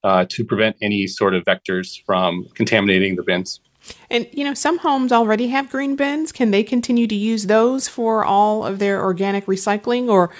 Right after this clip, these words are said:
Speaker 2: are there special bins designated for food?
Speaker 1: No, they absolutely can use those bins. And,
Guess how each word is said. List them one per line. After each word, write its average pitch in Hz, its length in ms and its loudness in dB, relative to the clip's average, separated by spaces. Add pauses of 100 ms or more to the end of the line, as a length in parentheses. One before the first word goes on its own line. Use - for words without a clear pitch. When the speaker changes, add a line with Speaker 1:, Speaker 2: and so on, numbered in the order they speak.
(220)
Speaker 2:
are 202 180 4
there 190 140 4
special - 480 0
bins 190 360 0
designated 175 920 0
for 156 140 -6
food? - 420 -6 (400)
Speaker 1:
No, 123 200 6
they 120 180 4
absolutely 123 440 -2
can 123 460 -4
use 107 220 -8
those 98 180 -4
bins. 98 480 -4
And, 104 360 -2